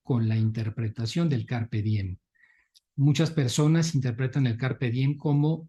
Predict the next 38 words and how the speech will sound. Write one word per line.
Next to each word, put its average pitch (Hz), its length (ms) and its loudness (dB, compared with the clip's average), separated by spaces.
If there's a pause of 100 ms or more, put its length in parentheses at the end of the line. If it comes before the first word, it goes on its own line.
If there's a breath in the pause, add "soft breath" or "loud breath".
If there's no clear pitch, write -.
(140)
tener 139 320 2
un 147 120 0
placer 139 380 -2
máximo 165 880 2
y 156 160 0
dejar 160 640 -4
de 143 260 0
pensar 143 560 -2
en 151 160 2
el 135 160 2
futuro. 131 460 -4 (840 loud breath)
Casi, 156 360 0
casi 165 460 -2
como 120 500 2
si 113 180 -2
fuera 147 320 -2
una 151 160 2
manera 139 540 0
de 123 220 -2
dejar, 139 560 -2 (400 soft breath)
eh, 120 180 0
nuestra 123 400 0
vida 147 480 0
en 139 220 2
el 131 160 2
momento 147 420 0
del 143 140 -4
placer 123 340 -4
actual 135 480 -2
y 151 100 2
olvidarnos 135 800 0
de 127 120 -2
la 117 180 0
responsabilidad 120 1120 -2
que 160 120 -4
significa 120 640 -4
la 101 160 -6
vida 131 400 -2